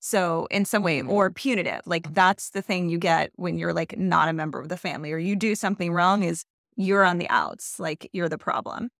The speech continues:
Speaker 1: So I was always looking for that to feel some sense of self-worth.
Speaker 2: Ah, okay. So I'm, like, reflecting back and thinking about how I felt as a kid around the holidays.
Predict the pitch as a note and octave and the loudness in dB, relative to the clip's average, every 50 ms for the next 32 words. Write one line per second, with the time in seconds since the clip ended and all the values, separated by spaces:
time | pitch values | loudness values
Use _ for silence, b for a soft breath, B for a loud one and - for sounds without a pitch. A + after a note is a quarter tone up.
0 | _ _ _ _ _ - - - A#3+ G3+ G3 F#3+ F#3+ F3 - - G3+ G#3+ A3 A3+ | _ _ _ _ _ -8 0 4 6 6 6 6 4 2 2 2 2 4 4 4
1 | G#3+ G3+ G3 F#3 F3+ F#3+ F#3+ F#3+ G3 - G3+ F3+ E3+ E3+ E3+ E3+ G3+ F3 E3+ E3 | 2 2 0 0 0 0 -2 -2 -2 -2 -2 -2 -2 -4 -4 -4 -4 -2 -2 -4
2 | E3 - - F#3 - - A3+ B3 B3 E3 - - F#3 E3+ D#3+ - E3 D#3 D#3 D#3 | -4 -4 -8 -10 -6 -4 -2 -2 0 -2 -4 -4 -6 -6 -6 -6 -6 -6 -6 -8
3 | - - - E3 D#3+ D#3+ E3+ E3 D#3 - _ - - F3 D#3 - - - - - | -10 -10 -8 -6 -6 -6 -6 -10 -12 -14 _ -6 -4 -2 -2 -4 -4 -6 -6 -6
4 | - A3+ - _ - _ _ _ _ _ _ - C#3 D3 D3 D3+ D#3 F3 E3+ - | -6 -6 -10 _ -20 _ _ _ _ _ _ -2 0 2 2 2 2 0 -2 -6
5 | D3+ G#2+ F#2+ E2+ - A2+ - _ _ - - - E3 D#3 B2 D3 E3 F3 F#3+ F#3+ | -10 -12 -12 -12 -14 -14 -18 _ _ -10 -6 -4 -2 0 0 0 0 0 0 -2
6 | E3+ D#3 - D3+ C#3+ - - C#3+ C3 - - C#3 B2+ A#2+ B2+ B2 A#2 A#2 A#2+ - | -2 -4 -6 -8 -12 -10 -10 -10 -10 -8 -10 -10 -8 -6 -4 -4 -2 -4 -4 -6
7 | - A#2+ A#2+ A#2 - C3 B2+ - B2+ B2 A#2 A2+ A2+ A2 A2 - B2 A#2 A#2 A#2 | -8 -10 -12 -10 -10 -10 -10 -8 -6 -6 -2 -2 0 0 -2 -2 -4 -4 -2 -2
8 | A#2+ A#2+ A#2 - - A#2+ A2 A2 - - A2+ B2 A#2+ - A#2 - - - - D3+ | -2 -4 -4 -6 -6 -8 -8 -8 -10 -10 -10 -10 -10 -10 -12 -14 -10 -8 -6 -4
9 | D3+ D3 C3+ A2 A#2 B2 A#2 A2+ A2+ A2+ A#2 - - C#3 C3+ C3+ C#3 B2+ A#2+ A2+ | -4 -4 -4 -6 -6 -6 -6 -6 -6 -6 -6 -2 -2 0 0 2 0 2 2 0
10 | A2 A2 A2 A2 - - | 0 0 -2 -4 -6 -10